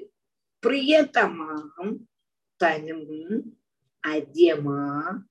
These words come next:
सकवर्षपुरुषैः पितृगणाधिपतिः उपधावति मन्त्रम् इमं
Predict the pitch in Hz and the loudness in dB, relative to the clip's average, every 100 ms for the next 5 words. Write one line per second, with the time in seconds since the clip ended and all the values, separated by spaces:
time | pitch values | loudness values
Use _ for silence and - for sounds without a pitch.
0 | _ _ _ _ - 233 240 - 269 302 | _ _ _ _ 4 4 4 2 -2 -2
1 | 247 190 - - - - - 247 262 - | -2 2 2 2 -4 -10 -4 -4 -4 -6
2 | 330 160 160 190 208 - - 147 147 143 | -6 -4 0 2 0 -4 -6 -4 -2 -4
3 | 143 143 - - 262 - _ _ _ _ | -6 -10 -12 -8 -6 -8 _ _ _ _
4 | _ _ _ _ _ 233 269 - 302 311 | _ _ _ _ _ -8 -6 -4 -2 -2
5 | 247 190 180 175 185 190 196 202 208 220 | 0 4 4 2 -4 -4 -2 -2 -2 0
6 | 220 220 262 - 190 160 - 151 143 - | -2 -4 -6 -2 -2 -2 -6 -12 -10 -10
7 | - 262 403 - _ _ _ _ _ _ | -8 -6 -6 -10 _ _ _ _ _ _
8 | 202 226 226 277 285 208 185 170 170 170 | -2 -2 4 4 4 2 0 0 -6 -10
9 | 170 156 147 143 - 196 208 226 - _ | -10 -10 -12 -12 -4 -2 -2 -4 -10 _
10 | _ _ _ - 156 160 170 180 180 185 | _ _ _ -14 -8 -8 -8 -8 0 2
11 | 196 220 254 - - _ _ 165 160 156 | 4 2 0 -4 -14 _ _ -8 -4 -2
12 | 170 180 202 247 | -2 -2 0 0